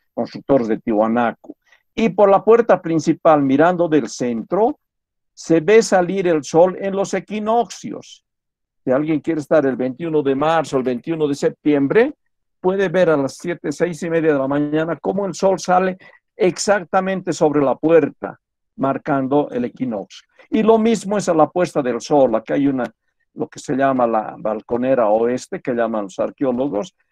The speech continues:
Hay once piedras que marcan también la, pues, la puesta del sol, mirando desde el centro. Ahí está un dibujo, cómo se ve desde el centro. Vean a la izquierda el Wilcacuti, solsticio de invierno.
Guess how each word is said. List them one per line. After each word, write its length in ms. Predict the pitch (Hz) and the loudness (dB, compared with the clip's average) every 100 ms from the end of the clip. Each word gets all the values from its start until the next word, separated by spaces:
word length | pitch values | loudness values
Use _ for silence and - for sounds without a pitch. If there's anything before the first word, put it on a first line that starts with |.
| _ - | _ 0
Hay 180 | 156 - | 0 4
once 400 | 220 240 185 170 | 2 2 0 -2
piedras 540 | 175 160 151 190 - | 0 2 4 2 0
que 180 | - 147 | 0 2
marcan 520 | 160 190 185 190 156 | 2 2 0 -4 -4
también 480 | 147 131 143 165 156 | -2 0 0 0 0
la, 160 | 131 | -2
pues, 360 | - 143 147 135 _ _ - | -2 -2 -2 -4 _ _ -4
la 160 | 113 | -4
puesta 380 | 113 165 156 139 | 0 -2 0 0
del 220 | 113 110 | 0 -4
sol, 420 | - 139 120 98 - _ - | 0 2 4 0 -8 _ -6
mirando 460 | 127 123 135 120 | -2 0 0 0
desde 260 | 107 101 101 | -2 -4 -6
el 120 | 92 | -10
centro. 520 | - 123 107 92 - _ _ _ _ _ _ _ - | -6 -6 -6 -12 -18 _ _ _ _ _ _ _ 0
Ahí 200 | 147 156 | 2 2
está 200 | - 147 | -2 -4
un 100 | 127 | 0
dibujo, 520 | 135 135 139 160 - | 2 2 2 0 0
cómo 240 | 160 151 | -2 -2
se 160 | 147 131 | -2 0
ve 140 | 143 | 0
desde 280 | 123 113 113 | 0 -4 -4
el 100 | 107 | -8
centro. 640 | - 147 131 - 202 247 _ - _ _ _ _ - | -2 -2 -2 -2 -2 -2 _ -20 _ _ _ _ 2
Vean 480 | 143 165 180 185 - _ _ _ _ - | 4 6 4 0 -12 _ _ _ _ -4
a 120 | 147 | 0
la 100 | 143 | 0
izquierda 840 | 139 - 180 180 175 160 220 240 - _ - _ _ _ _ - | -2 -6 -2 0 0 -2 -2 -2 -8 _ -20 _ _ _ _ -2
el 140 | 139 | 0
Wilcacuti, 920 | 127 151 143 139 123 170 170 - 214 | 4 4 4 2 -2 -2 -6 -6 -10
solsticio 640 | 170 151 139 - 247 151 156 | -4 -2 -4 -6 -8 -6 -2
de 100 | 131 | -2
invierno. 600 | 127 147 156 120 101 | -2 4 4 4 -4